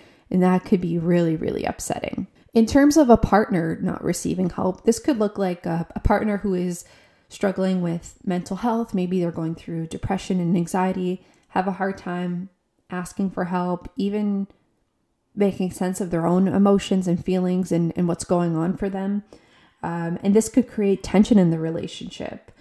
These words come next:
It might cause you to reevaluate your needs. And so there is a bit of a difference when you look at a parent versus a partner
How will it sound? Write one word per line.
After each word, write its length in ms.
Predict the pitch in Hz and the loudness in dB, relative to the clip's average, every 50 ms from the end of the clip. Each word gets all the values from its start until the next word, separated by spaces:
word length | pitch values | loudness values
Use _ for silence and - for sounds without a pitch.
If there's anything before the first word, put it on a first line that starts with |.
| _ _ _ _ _ | _ _ _ _ _
It 160 | - - 196 190 | 0 2 2 4
might 220 | 190 190 185 - | 2 2 -2 -4
cause 300 | - - 196 180 202 - | -2 0 0 0 2 0
you 80 | 202 180 | 0 0
to 120 | 175 165 | 0 0
reevaluate 760 | 170 180 175 170 165 170 165 175 175 175 175 170 170 - - | 0 -2 -2 -2 -2 -2 -2 -2 -2 -2 -2 -2 -2 -2 -2
your 140 | 185 170 165 | 0 0 2
needs. 420 | 170 185 196 196 180 160 160 - - - | 4 4 4 4 4 2 0 -6 -6 -4
And 380 | 175 170 165 170 165 170 170 - _ _ _ _ _ - | -2 0 0 0 0 -2 -4 -6 _ _ _ _ _ -4
so 160 | - - 214 | 0 2 2
there 100 | 208 214 | 4 4
is 200 | - 233 233 233 | 4 4 6 6
a 40 | 240 | 4
bit 160 | 202 220 208 | 4 4 4
of 120 | 202 185 180 | 4 2 2
a 40 | |
difference 520 | 175 175 180 175 - - 170 180 170 - - | 2 2 0 -2 0 -2 -2 -4 -4 -4 -2
when 160 | 175 165 165 | -2 0 0
you 340 | 170 165 165 165 170 170 - - _ - - - _ _ _ _ _ _ _ _ _ _ _ - - | 0 0 0 -2 -4 -6 -8 -10 _ -20 -20 -20 _ _ _ _ _ _ _ _ _ _ _ -12 -6
look 260 | 190 185 180 180 - | -2 -2 -2 -2 -2
at 320 | 170 170 170 165 160 - - - | -2 -2 -2 -2 -2 -4 -6 -6
a 60 | 196 | -6
parent 380 | - - - 175 170 165 - | -4 -2 -2 -2 0 -2 -2
versus 320 | - 170 170 - - 165 170 | -4 -6 -6 -6 -6 -6 -6
a 80 | 156 | -8
partner 640 | - - - 170 165 - - 180 170 165 165 170 175 | -6 -4 -2 -2 -2 -2 -2 -2 -2 -2 -2 -4 -6